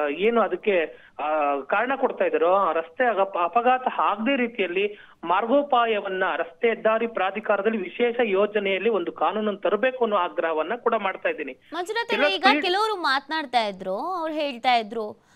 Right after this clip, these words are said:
Speaker 2: ಆ, ನಮಗೆ ಇದ್ರಲ್ಲಿ ಹೆದ್ದಾರಿಲೇ ಓಡಾಡ್ಬೇಕು ಅನ್ನೋದೆಲ್ಲ ಏನಿಲ್ಲ, ಆದ್ರೆ ಅಟ್ಲೀಸ್ಟ್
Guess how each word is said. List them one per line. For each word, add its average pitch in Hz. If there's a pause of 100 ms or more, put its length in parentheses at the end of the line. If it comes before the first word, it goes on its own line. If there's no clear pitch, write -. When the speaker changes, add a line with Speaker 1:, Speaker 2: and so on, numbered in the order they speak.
(180)
Speaker 2:
ಆ, 220
ನಮಗೆ 247 (200)
ಇದ್ರಲ್ಲಿ 254
ಹೆದ್ದಾರಿಲೇ 277
ಓಡಾಡ್ಬೇಕು 294
ಅನ್ನೋದೆಲ್ಲ 240
ಏನಿಲ್ಲ, 214 (220)
ಆದ್ರೆ 294
ಅಟ್ಲೀಸ್ಟ್ 277